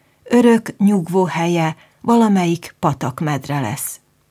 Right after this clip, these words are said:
Kolotko szobrocskáját minden bizonnyal újraöntik, és egy biztonságosabb helyet választanak neki,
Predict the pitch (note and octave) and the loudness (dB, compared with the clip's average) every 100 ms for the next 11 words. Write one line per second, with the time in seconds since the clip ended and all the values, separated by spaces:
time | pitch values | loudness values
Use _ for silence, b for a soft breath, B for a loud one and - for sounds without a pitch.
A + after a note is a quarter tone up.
0 | _ _ _ B B B B B B B | _ _ _ B B B B B B B
1 | B - D#4+ D#4 C4+ - A#3+ - G3+ F3+ | B -4 2 4 4 2 -2 0 -2 0
2 | G3 G3 - F#3+ F#3 F3 F3+ - - A#3+ | -2 -4 -4 -2 0 0 -2 -4 2 8
3 | C4 A#3+ A3+ G#3 G3 E3 F3 E3+ E3 E3 | 8 8 6 4 2 2 2 4 4 2
4 | - E3 D#3 D#3 D#3 D#3 D#3+ F3 E3+ - | 0 0 0 0 0 0 -2 0 -2 -4
5 | b b b b - A3 G3 A3 G3+ - | b b b b 0 2 2 2 0 0
6 | F#3+ D3+ - C#3+ - D#3 D3+ D#3+ - D#3+ | 0 0 0 -4 -2 -2 -2 -4 -4 -4
7 | D3 D#3 D#3+ D#3+ D#3 D#3+ D#3 D#3 - E3+ | -4 -2 0 0 0 0 0 -2 -2 -2
8 | E3 D#3 F3+ E3 F3+ E3+ | -2 -2 -2 -2 -2 -2